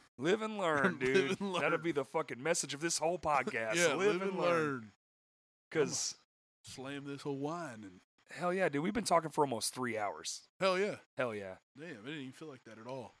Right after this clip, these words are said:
Speaker 1: Well, no, dude. I, that's, I, that's why I fucking love this shit, man.
Speaker 2: Yeah.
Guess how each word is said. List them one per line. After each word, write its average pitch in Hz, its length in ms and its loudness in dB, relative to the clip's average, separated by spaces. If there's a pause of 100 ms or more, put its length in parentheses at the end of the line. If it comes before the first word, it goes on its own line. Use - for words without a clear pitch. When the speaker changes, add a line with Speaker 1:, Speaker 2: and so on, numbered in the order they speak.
Speaker 1:
Well, 180 240 6 (160)
no, 127 300 4 (180)
dude. 117 200 -4
I, 117 180 2 (100)
that's, 117 240 -2
I, 117 240 0
that's 120 200 -2
why 123 180 0
I - 20 -4 (420)
fucking 135 320 -4
love 147 240 0
this 104 120 -10
shit, - 300 -8
man. 107 120 -10
Speaker 2:
Yeah. 170 160 -4